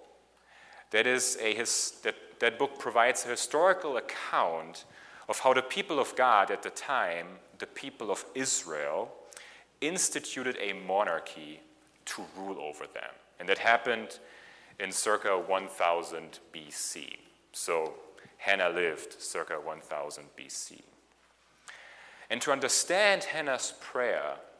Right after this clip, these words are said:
we need to understand a little bit about Hannah's story. Hannah lived at the end of a very troublesome time in the history of Israel.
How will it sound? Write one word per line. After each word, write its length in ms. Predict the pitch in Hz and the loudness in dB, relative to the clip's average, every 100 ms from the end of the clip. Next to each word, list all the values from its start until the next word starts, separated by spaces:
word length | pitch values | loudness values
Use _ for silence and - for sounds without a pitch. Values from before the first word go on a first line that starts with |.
| - _ | -20 _
we 120 | 104 101 | -12 -10
need 220 | 113 - | -8 -6
to 100 | 120 | -6
understand 640 | 104 95 - 104 98 92 | -4 -4 -4 -4 -4 -4
a 40 | 85 | -6
little 220 | 90 90 | -8 -6
bit 160 | 87 | -8
about 320 | 82 82 78 - - | -6 -4 -4 -8 -18
Hannah's 380 | - - 87 80 | -10 -6 -4 -2
story. 760 | - - - - 85 71 60 50 - _ _ _ _ _ _ _ _ _ _ _ _ _ _ - - - - - _ _ _ _ _ _ _ _ _ | -4 -2 -4 -4 -6 -6 -8 -14 -20 _ _ _ _ _ _ _ _ _ _ _ _ _ _ -20 -20 -20 -20 -20 _ _ _ _ _ _ _ _ _
Hannah 360 | - 147 175 123 | 2 4 6 6
lived 720 | 110 113 90 82 82 - - | 6 6 6 4 -2 -10 -6
at 180 | 101 - | -6 -4
the 160 | 98 92 | 0 2
end 220 | 98 92 | 2 -2
of 100 | 95 | -4
a 60 | |
very 260 | 87 90 90 - | 0 0 0 -4
troublesome 840 | - - 95 95 90 - - 82 - | -6 2 4 4 -2 -4 -8 -10 -12
time 520 | - 90 80 69 67 69 - - | -8 -6 -4 -6 -10 -14 -20 -18
in 100 | 82 | -12
the 60 | |
history 460 | 80 82 - 80 73 | -8 -8 -8 -10 -10
of 160 | 73 - | -12 -10
Israel. 500 | 82 - - - - | -8 -8 -8 -10 -10